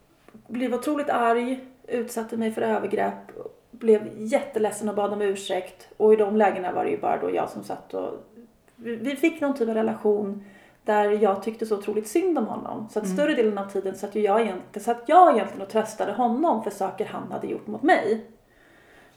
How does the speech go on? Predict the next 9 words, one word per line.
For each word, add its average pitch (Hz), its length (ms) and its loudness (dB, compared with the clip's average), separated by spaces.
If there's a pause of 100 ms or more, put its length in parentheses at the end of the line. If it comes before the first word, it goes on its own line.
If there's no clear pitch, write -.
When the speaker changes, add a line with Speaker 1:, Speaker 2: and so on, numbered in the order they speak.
Speaker 1:
Eh, - 100 -10 (340)
vilket 214 360 -4
var... 190 420 2 (680)
Det, 277 80 0
det 262 220 2
finns 320 280 2
ju 302 40 6
en 285 80 2
för-, 294 180 -2